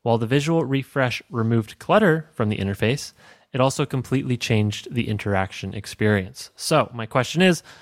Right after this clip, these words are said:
what's the line between visual and interaction?" So, Marshall, talk to me.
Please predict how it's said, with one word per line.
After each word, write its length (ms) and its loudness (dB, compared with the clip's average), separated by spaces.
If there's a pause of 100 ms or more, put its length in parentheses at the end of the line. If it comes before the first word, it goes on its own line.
(140)
what's 240 0
the 120 -4
line 360 0
between 440 -6
visual 520 2
and 200 -6
interaction?" 840 -4 (1000)
So, 160 -10
Marshall, 400 0 (500)
talk 240 -2
to 60 -14
me. 140 -16